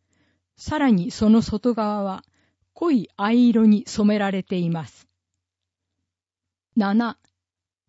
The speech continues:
タペストリー。写真の説明。タペストリーが三枚並んでいます。右側が月型の角兵衛獅子の模様。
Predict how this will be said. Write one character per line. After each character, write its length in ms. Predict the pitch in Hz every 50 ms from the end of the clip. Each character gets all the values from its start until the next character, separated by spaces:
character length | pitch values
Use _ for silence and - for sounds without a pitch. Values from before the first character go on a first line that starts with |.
| _ _
タ 140 | - 208 208
ペ 200 | - 311 320 302
ス 140 | - - -
ト 160 | - 196 170
リ 300 | - 160 147 143 - _ _
ー。 40 | _ _ _ _ _ _ _ _ _ _ _ _ _ _ _ _ -
写 200 | - 247 240 220
真 280 | - 320 330 330 320
の 120 | 311 294 254
説 340 | - 247 226 - - 226 208
明。 300 | 190 185 175 175 208 - _ _ _ _ _ _ _ _ _ _ _ _ _ _ _ _ _ -
タ 140 | 240 240
ペ 180 | - - 349 349
ス 120 | - -
ト 140 | - 294 247
リ 260 | 185 190 185 180 170
ー 0 | 165
が 180 | 170 170 - - 220
三 520 | - - - - 240 254 277 294 285 262
枚 320 | 269 254 233 233 233 - _ -
並 340 | 202 190 196 202 214 220
ん 60 | 208 180
で 100 | 196 185
い 120 | 180 170
ま 160 | 170 165 156
す。 240 | - - - _ _ _ _ _ _ _ _ _ _ _ _ _ _ _ _ _
右 360 | 240 214 226 233 233 302 302
側 320 | 294 285 277 262 247 247 226
が 180 | 220 214 - - _ _ _ _
月 260 | - - - - 311
型 280 | 320 320 311 - 311 294
の 180 | 247 185 170 -
角 360 | - - 190 - _ - 294
兵 160 | 330 311 302
衛 80 | 302 254
獅 120 | 262 277
子 160 | 254 - - 214
の 140 | 180 165
模 220 | 151 147 156 160 160
様。 340 | 170 170 165 160 170 220